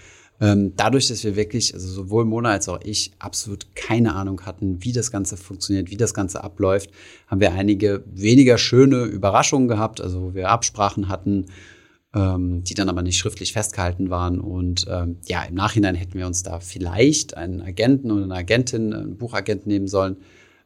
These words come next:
Ähm, aber ja, im Endeffekt, ähm, ist ja alles ganz gut gelaufen. Sind so die normalen Herausforderungen, glaub ich, wenn man in ein neues Feld reinkommt.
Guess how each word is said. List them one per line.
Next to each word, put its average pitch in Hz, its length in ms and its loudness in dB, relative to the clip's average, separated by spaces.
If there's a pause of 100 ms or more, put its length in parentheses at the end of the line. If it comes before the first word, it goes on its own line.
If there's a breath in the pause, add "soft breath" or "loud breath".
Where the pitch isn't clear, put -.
(120)
Ähm, 90 540 2 (380)
aber 98 160 4
ja, 82 260 0
im 107 120 -2
Endeffekt, 120 520 2
ähm, 101 240 -4
ist - 160 -6
ja - 100 -6
alles 98 360 -4
ganz 98 240 -2
gut 110 160 -10
gelaufen. 120 760 0
Sind 98 240 0
so 104 140 4
die 98 180 -4
normalen 95 400 2
Herausforderungen, 92 580 0
glaub 87 200 -2
ich, 87 100 -4
wenn 90 80 -2
man 85 140 0
in 85 60 -2
ein - 20 -4
neues 85 260 -4
Feld - 260 -16
reinkommt. - 440 -14